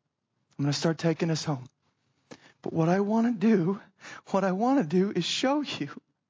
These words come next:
Should not have surprised us. Because all of redemptive history, all of the biblical narrative can be seen through the lens of a meal.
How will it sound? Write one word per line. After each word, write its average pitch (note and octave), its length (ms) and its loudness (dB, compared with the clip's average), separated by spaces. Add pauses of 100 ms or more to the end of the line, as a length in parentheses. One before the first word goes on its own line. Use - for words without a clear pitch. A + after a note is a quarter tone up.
(920)
Should - 300 0
not C#4 300 2
have A3 100 -2
surprised A3+ 600 -2
us. - 240 -14 (580)
Because A3+ 280 2
all C#4+ 340 6
of G3+ 100 -4
redemptive A#3+ 500 -4
history, G3+ 480 -2
all D4 500 6
of A3+ 120 0
the A3+ 80 -8
biblical B3+ 500 -2
narrative G#3+ 600 0
can A3+ 180 -2
be A#3 180 0 (140)
seen B3+ 720 0 (220)
through C4+ 340 2
the A#3+ 120 0
lens A3+ 760 -2 (120)
of G3 120 -2
a G3+ 40 -2
meal. G3+ 480 0